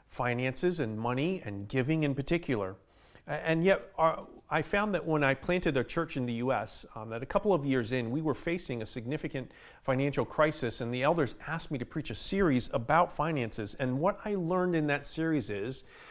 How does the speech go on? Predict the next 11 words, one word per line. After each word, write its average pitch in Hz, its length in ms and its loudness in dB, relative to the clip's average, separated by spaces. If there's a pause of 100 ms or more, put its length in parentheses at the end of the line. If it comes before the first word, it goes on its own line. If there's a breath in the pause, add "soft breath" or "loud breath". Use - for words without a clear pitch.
(280 loud breath)
that 147 300 6
it's - 160 -4
not 196 200 0
really 185 200 6
about 175 220 4
money, 156 340 -2 (680 soft breath)
that 135 120 2
really 208 280 12
what's 147 180 6
going 123 260 4
on 117 320 2